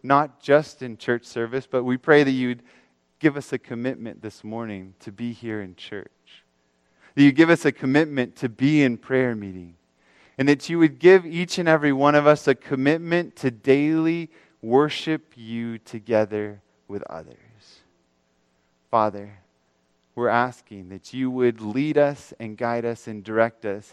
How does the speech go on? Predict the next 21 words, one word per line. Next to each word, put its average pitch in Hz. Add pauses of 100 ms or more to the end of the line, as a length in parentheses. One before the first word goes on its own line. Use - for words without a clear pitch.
(120)
how 123 (420)
to 120
worship 117
Jesus, 107
to 104
see 107
Jesus 120
lifted 110
up 107
in 107
our 120
lives, 87 (280)
so 127
that 131
we 139
too 160
can 123
be 113
people 131
of 113
strength 117